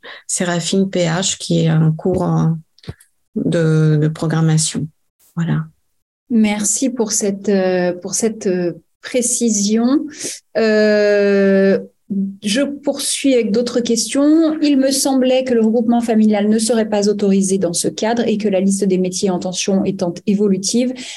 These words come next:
Speaker 2: les personnes pourraient voir leur carte de séjour non renouvelée et être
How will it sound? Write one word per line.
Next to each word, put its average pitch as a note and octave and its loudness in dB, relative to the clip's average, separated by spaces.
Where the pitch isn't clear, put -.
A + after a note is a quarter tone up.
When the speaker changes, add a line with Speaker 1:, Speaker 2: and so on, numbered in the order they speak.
Speaker 2:
les G3 -2
personnes G3+ 0
pourraient G3+ 0
voir F#3+ 2
leur F#3+ 0
carte A3 -4
de F#3 -2
séjour F#3 0
non A3 4
renouvelée G#3 2
et A3+ 0
être G3+ -2